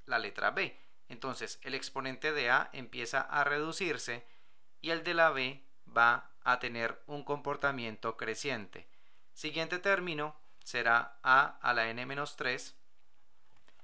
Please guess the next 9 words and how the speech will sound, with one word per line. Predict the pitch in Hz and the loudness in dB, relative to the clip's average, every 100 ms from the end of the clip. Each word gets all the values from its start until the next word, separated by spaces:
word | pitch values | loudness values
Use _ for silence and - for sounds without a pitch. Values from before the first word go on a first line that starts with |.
| - - - - | -14 -14 -14 -14
b | 110 107 127 127 - - - | -12 -6 -4 -4 -6 -14 2
al | 147 151 - | 6 6 4
cuadrado, | 143 127 113 101 98 131 - - - - | 2 4 6 4 4 -4 -12 -14 -14 -12
entonces | 113 113 113 127 113 | -8 -6 -4 -6 -4
b | 120 | -6
pasa | 117 - 120 117 123 127 | -2 6 6 6 -2 -4
de | - 113 | -6 -6
exponente | 107 - - 107 104 101 123 | -4 -8 -6 -6 -6 -4 -4
uno | 160 143 123 | -2 -4 -6